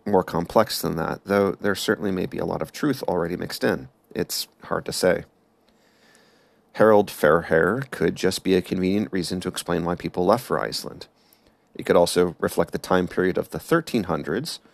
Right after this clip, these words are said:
when the sagas were being written down for the first time, and Iceland, coincidentally, was coming into a period of increasing Norwegian domination. Or it was a mixture of all of these.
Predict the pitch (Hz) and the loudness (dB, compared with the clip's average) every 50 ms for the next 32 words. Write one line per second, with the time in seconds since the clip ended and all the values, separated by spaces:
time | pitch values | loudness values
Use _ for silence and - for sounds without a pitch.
0 | _ _ _ _ _ - 101 95 92 - - 92 90 85 85 82 - 98 87 - | _ _ _ _ _ -4 -2 -2 0 2 4 4 4 4 2 -2 -4 -4 -4 -2
1 | 87 85 82 80 92 85 - 85 87 82 98 107 110 107 - - - - - - | -2 -2 -2 -2 -2 -2 -2 -2 0 2 2 4 2 2 -2 -4 -8 -10 -8 -10
2 | - - - - - 80 76 78 87 104 120 - _ _ _ _ _ _ _ _ | -10 -8 -8 -6 -4 -4 -4 -2 -4 -6 -8 -10 _ _ _ _ _ _ _ _
3 | _ _ - 98 - 87 85 95 104 117 - - 85 82 85 - - 87 90 92 | _ _ -8 -6 -6 -4 -6 -6 -6 -6 -4 -2 -2 -2 -2 -4 -4 -4 -4 -4
4 | 113 123 - _ - - 85 - - 98 87 82 85 - - 87 95 107 98 104 | -4 -8 -12 _ -6 -6 -4 -4 -2 -2 0 -2 -2 -2 -2 0 0 2 2 0
5 | 104 - - - 90 92 98 101 98 98 - - 110 110 107 - - - 92 90 | 0 0 -2 -2 -2 0 0 -2 -2 -4 -4 -4 -2 -2 -2 -2 -2 -2 -2 0
6 | 87 87 90 - - - 104 101 95 - - 95 90 - 98 92 92 90 90 87 | -2 -2 -6 -8 -8 -6 -6 -6 -6 -6 -6 -4 -4 -4 -4 -4 -2 -4 -4 -4
7 | 87 85 - 85 85 82 78 76 - 82 92 113 120 - - - - - - _ | -6 -6 -6 -8 -6 -6 -6 -6 -4 -2 0 0 0 0 -2 -8 -12 -16 -20 _
8 | _ _ _ _ _ _ _ _ _ _ _ _ _ _ _ _ _ _ _ _ | _ _ _ _ _ _ _ _ _ _ _ _ _ _ _ _ _ _ _ _
9 | _ _ - _ _ - 90 85 87 90 - 95 92 92 92 95 95 92 - - | _ _ -20 _ _ -2 0 2 2 0 0 -2 -2 -2 -2 -2 -2 -4 -2 2
10 | - 110 110 104 110 139 151 127 90 71 58 60 57 - - - | 4 4 6 6 6 6 4 4 2 0 -4 -8 -8 -8 -10 -10